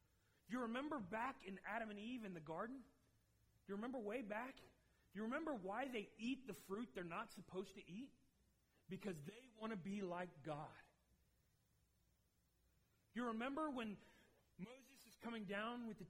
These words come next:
Ten Commandments, God has rescued them from Egypt, and finally God is going to show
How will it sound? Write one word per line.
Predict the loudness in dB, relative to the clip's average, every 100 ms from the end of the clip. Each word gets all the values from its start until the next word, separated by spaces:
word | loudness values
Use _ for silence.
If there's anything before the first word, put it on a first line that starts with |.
| 0
Ten | 0 0
Commandments, | -2 0 2 0 -4 -8
God | -12 -12
has | -14 -6
rescued | -4 -4 -10 -10 -2
them | -2
from | 0 -2
Egypt, | 0 2 0 -2
and | -6 -6 0
finally | 4 6 6 4
God | 0 -8 -10
is | -12 -6
going | -2 -2 -2
to | -6 -8 -20 -20 -20 -20 -20 -20 _ -18
show | -10 -6 -6